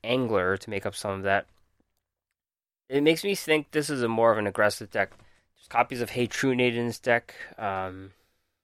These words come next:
control spells, three Fiendish Chain, three Paleozoic Canadia. Yeah, they've got three copies of, uh, Hope Woven Dragon Spider Shark and two Abyss Dweller as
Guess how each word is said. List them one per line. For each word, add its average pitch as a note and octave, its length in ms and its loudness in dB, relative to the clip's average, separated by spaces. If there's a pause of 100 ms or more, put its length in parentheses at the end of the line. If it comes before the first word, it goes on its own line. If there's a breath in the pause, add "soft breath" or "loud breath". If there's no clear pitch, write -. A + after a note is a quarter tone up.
(1040)
control A#2+ 560 2
spells, A#2 460 2
three A#2 240 -8
Fiendish A2 380 -10
Chain, A2 220 -10
three A2+ 220 -10
Paleozoic G#2 520 -6
Canadia. F#2+ 500 -14 (1500)
Yeah, A2+ 120 2
they've B2 180 4
got D#3 200 4
three C#3+ 160 0
copies C3 400 4
of, A2 260 0 (200)
uh, G#2 160 2
Hope B2+ 260 2 (200)
Woven A#2 380 4
Dragon G#2+ 340 2
Spider A2 340 -2
Shark G2+ 360 -2
and G2 140 -12
two A#2+ 440 -6 (300)
Abyss G2+ 400 -8
Dweller F2+ 380 -6
as F2+ 100 -10